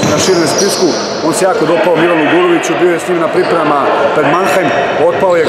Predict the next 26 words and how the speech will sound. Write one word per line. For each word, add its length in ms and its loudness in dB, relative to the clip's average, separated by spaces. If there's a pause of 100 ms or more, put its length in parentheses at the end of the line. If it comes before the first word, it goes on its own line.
kao, 240 2 (440)
kao, 280 2 (960)
nije 140 2
ušao 240 0
među 220 0
dvanaest, 440 0
ali 160 2
ja 100 2
mislim 260 0
da 60 4
je 60 -4
to 80 0
velika 320 2
stvar 200 0
i 40 2
za 120 0
njega 240 2
i 100 4
ja 80 2
mu 120 0
stvarno 320 0 (380)
mislim 240 0
da 60 -2
će 80 0
napraviti 500 0
dobru 240 2